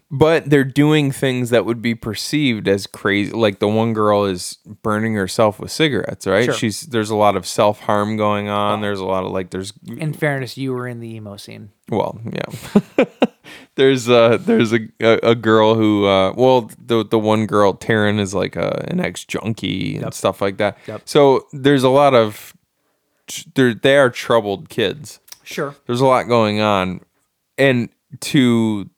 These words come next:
Speaker 1: the medical eye, what they're going through seems like the type of stuff that you would need to put kids in a mental hospital
Speaker 2: It
Speaker 1: for.
Speaker 2: also makes sense that Freddy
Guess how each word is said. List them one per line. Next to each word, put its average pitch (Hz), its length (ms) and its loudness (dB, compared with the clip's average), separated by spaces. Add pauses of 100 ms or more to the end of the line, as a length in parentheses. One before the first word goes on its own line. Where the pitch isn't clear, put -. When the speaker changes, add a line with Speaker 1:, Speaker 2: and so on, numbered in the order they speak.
(160)
Speaker 1:
the 117 160 0
medical 104 720 0
eye, 50 580 -4 (380)
what 107 240 0
they're 113 160 0
going 113 400 -2
through 107 320 -4
seems 104 400 -6
like 95 220 -4
the 104 100 -12
type - 260 -4
of 104 120 -8
stuff - 280 -6
that - 140 -10
you 98 140 -8
would 92 100 -8
need 92 220 -12
to 90 60 -10
put - 260 -12
kids 101 280 -10
in 95 140 -8
a 95 300 -8 (840)
mental 151 320 0
hospital - 420 -12
Speaker 2:
It 180 100 -2
Speaker 1:
for. 156 60 4
Speaker 2:
also 160 280 0
makes 151 240 -4
sense 143 180 -6
that 135 160 -10
Freddy 123 580 -10